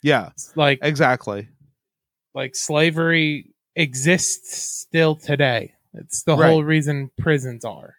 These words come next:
Speaker 1: Yeah, exactly. Watch Thirteenth Amendment on fu-, well, the thirteenth on Netflix.
Speaker 2: Yeah,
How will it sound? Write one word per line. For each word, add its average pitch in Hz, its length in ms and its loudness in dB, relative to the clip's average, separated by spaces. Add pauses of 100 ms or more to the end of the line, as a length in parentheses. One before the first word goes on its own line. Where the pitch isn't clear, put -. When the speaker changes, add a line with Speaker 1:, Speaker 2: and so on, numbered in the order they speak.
(260)
Speaker 1:
Yeah, 170 280 4
exactly. 131 600 0
Watch 156 400 2
Thirteenth 170 380 0
Amendment 131 500 0
on 113 400 0
fu-, - 260 -4
well, 139 300 0
the 135 240 -2
thirteenth 143 600 -2
on 117 440 0
Netflix. 110 160 -4
Speaker 2:
Yeah, 131 280 0